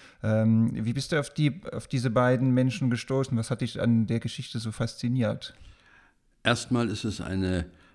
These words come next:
Speaker 2: faszinierende Liebesgeschichte, weil sie beide aus völlig unterschiedlichen Milieus kommen. Er kommt aus einer, äh, jüdisch assimilierten Familie, die wohlhabend ist, die, äh, in Osnabrück, äh, ja, anerkannt ist, äh, bekannt ist,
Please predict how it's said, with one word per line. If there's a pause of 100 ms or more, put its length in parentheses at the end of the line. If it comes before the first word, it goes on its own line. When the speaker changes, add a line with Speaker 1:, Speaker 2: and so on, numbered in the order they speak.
Speaker 2:
faszinierende
Liebesgeschichte,
weil
sie
beide
aus
völlig
unterschiedlichen
Milieus
kommen. (540)
Er
kommt
aus
einer, (320)
äh,
jüdisch
assimilierten
Familie,
die
wohlhabend
ist,
die, (320)
äh,
in
Osnabrück,
äh, (160)
ja, (540)
anerkannt
ist,
äh,
bekannt
ist,